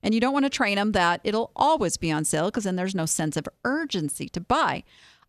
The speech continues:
I love sales. I love running sales. You will see me twice a year in the Utterly Good Stuff shop. Twice a year, I will run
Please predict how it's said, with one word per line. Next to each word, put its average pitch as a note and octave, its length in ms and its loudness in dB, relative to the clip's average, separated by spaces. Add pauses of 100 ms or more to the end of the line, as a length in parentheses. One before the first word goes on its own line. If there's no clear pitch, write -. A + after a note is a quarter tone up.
I D4+ 220 6
love D4+ 320 4
sales. - 760 0
I B3+ 220 4
love A3+ 360 2
running D#3+ 260 2
sales. F#3+ 480 0
You G3+ 220 0
will F#4+ 160 2
see B3 280 0
me D#3+ 400 0 (460)
twice G#3 580 -2
a C4 60 0
year G#3+ 600 0 (600)
in E3+ 580 0 (540)
the D#3+ 320 -2 (140)
Utterly G#3 340 0
Good G3+ 160 -2
Stuff F#3 260 -2
shop. D3+ 300 -2 (140)
Twice - 420 -2
a G4 100 0
year, F4 460 0 (340)
I F3 200 4
will A3+ 240 0
run F3 360 0